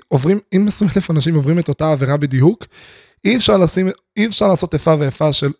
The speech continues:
אותו ל-, לעצור ככה ואותו לעצור ככה. זה בדיוק דילמת האסיר. אם עשרים אלף אנשים יעשו משהו בו זמנית, אז יש להם כוח, וזה בדיוק הכוח שיש לנו כקבוצה. ואני יכול להגיד על הדבר הזה, לדבר עליו עוד חצי שעה, ואני חושב שעל זה אני אדבר באחד הפרקים הבאים,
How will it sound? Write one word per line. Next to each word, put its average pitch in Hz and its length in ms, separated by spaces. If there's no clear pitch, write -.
אותו 165 280
ל-, 143 320
לעצור 151 360
ככה 175 200
ואותו 160 200
לעצור 156 280
ככה. 139 240
זה 165 120
בדיוק 214 200
דילמת 190 380
האסיר. 151 360
אם 170 80
עשרים 196 240
אלף 196 180
אנשים 170 260
יעשו 156 240
משהו 160 240
בו 156 140
זמנית, 147 480
אז 139 320
יש 165 240
להם 175 120
כוח, 165 320
וזה 151 160
בדיוק 214 200
הכוח 180 240
שיש 170 180
לנו 156 140
כקבוצה. 139 500
ואני 151 180
יכול 180 140
להגיד 202 220
על 196 60
הדבר 170 200
הזה, 175 180
לדבר 160 220
עליו 170 160
עוד 170 120
חצי 165 260
שעה, 160 320
ואני 175 100
חושב - 140
שעל 165 380
זה 139 120
אני 180 80
אדבר 165 260
באחד 160 240
הפרקים 165 360
הבאים, 156 400